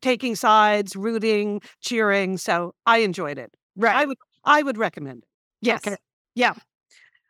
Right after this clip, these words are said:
Speaker 2: All right. So that's it. We covered some cultural things. Now we're gonna talk about terrifying animals coming to a city near you. <laughs> Right. So, you know, I love National Geographic, and I also enjoy stories about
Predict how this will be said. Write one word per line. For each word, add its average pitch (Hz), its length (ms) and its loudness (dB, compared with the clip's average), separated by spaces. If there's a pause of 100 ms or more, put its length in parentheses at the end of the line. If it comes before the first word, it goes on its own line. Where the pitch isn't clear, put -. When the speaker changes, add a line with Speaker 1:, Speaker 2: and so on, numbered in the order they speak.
(200)
Speaker 2:
All 302 160 4
right. 233 260 0
So 277 180 -2
that's 277 280 0
it. 220 200 0
We 285 100 -2
covered 262 320 0
some 240 140 -4
cultural 262 420 -2
things. 262 340 -2
Now 240 220 2
we're 262 100 -6
gonna 240 180 -2
talk 226 280 0
about 202 280 0 (120)
terrifying 247 720 0
animals 208 640 -2
coming 202 360 -2
to 208 100 -4
a 190 60 -2
city 185 380 -2
near 190 240 -2
you. 180 340 -4 (140)
<laughs> - 0 - (1600)
Right. 240 300 0 (320)
So, 240 340 0 (300)
you 262 160 -2
know, 285 140 4
I 277 80 4
love 262 180 0
National 226 380 -2
Geographic, 160 680 -4
and 220 140 0
I 226 160 -2
also 254 460 2
enjoy 220 320 0
stories 196 440 -2
about 175 400 -2